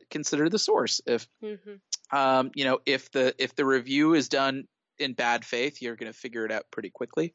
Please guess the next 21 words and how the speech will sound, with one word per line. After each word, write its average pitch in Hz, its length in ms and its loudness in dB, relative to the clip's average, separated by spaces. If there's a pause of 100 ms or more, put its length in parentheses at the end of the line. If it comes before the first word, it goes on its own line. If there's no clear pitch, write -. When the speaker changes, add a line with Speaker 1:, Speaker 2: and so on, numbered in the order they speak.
Speaker 2:
Yeah. 95 280 -12 (420)
Speaker 1:
Um, 131 360 2 (420)
and, 135 360 0
you 151 80 -6
know, 135 200 -4 (300)
just - 220 -6
like 139 200 0
not 131 160 0
all 127 140 4
books - 300 -6
are 131 80 -2
re-, 123 300 -4 (100)
are 131 120 -2
created 123 360 0
equal, 190 420 0 (180)
uh, 107 280 -10
you - 120 -6
know, 214 240 0
and 175 100 0
I've 175 140 2
been, 190 200 4